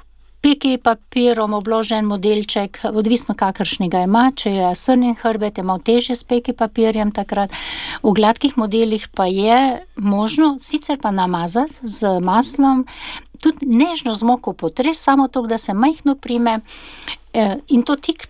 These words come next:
predno napolnim s testom, jaz potresem, ne prej, da se ta moka čisto vpija oziroma se preparira že na nek način z maščobo.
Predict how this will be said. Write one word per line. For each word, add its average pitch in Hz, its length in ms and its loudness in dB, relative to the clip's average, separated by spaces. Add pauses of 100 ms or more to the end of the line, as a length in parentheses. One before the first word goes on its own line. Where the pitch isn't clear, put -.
predno 247 640 2
napolnim 240 560 2
s - 140 -6
testom, 226 460 -2
jaz 196 200 -2
potresem, 190 580 -2
ne 247 140 4
prej, 202 380 -2
da 190 120 -4
se 196 160 -4
ta 202 160 -2
moka 196 340 -2
čisto 196 440 -2 (220)
vpija 220 480 2
oziroma 196 580 0
se 208 220 -2
preparira 202 680 2
že 196 160 -2
na 202 120 -2
nek 202 200 -4
način 208 340 0
z 190 200 0
maščobo. 233 480 2